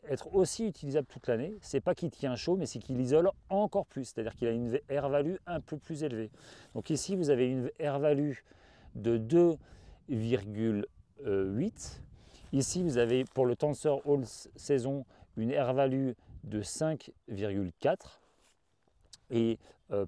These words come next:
pour le Tensor Condition Extrême, vous avez une air value de huit virgule cinq, ce qui permet en fait de l'utiliser jusqu'à moins quarante degrés. Mais encore attention, c'est pas parce que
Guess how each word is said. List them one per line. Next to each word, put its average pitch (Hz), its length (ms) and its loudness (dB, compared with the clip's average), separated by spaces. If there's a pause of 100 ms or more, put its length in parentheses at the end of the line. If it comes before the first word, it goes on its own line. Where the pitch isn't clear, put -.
pour 117 140 0
le 110 100 0
Tensor 120 400 -4
Condition 110 420 -4
Extrême, 127 380 0
vous 110 120 -2
avez 95 120 0
une 95 140 -4
air 98 180 -4
value 104 440 -2
de 101 180 -6
huit 104 260 -2
virgule 107 400 0
cinq, 139 300 -6
ce - 80 -14
qui 139 100 -6
permet 127 400 0
en 113 140 -4
fait - 340 -2 (380)
de 117 200 0
l'utiliser 151 640 2
jusqu'à 131 440 -2 (160)
moins 156 360 2
quarante 160 400 -2
degrés. 117 300 0 (380)
Mais 117 100 2
encore 175 320 4
attention, 175 540 -4 (420)
c'est 139 260 0
pas 185 140 6
parce 156 180 -2
que 139 280 -2